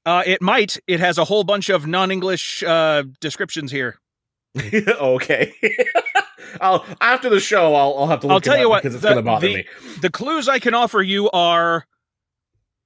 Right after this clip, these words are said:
Speaker 1: it appears to be a tree uh, that one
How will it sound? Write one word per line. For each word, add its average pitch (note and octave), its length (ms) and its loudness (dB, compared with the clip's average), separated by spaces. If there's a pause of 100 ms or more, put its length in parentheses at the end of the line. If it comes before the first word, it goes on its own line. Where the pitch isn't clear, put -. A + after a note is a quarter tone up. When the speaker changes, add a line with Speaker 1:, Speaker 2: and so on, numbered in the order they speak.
(260)
Speaker 1:
it F#3+ 60 -8
appears G3 320 -4
to F#3 80 -8
be F#3 100 -2
a D#3 60 -2
tree C#4 680 -8 (1300)
uh, D#3 800 2
that F#3 240 0
one F#3+ 240 -2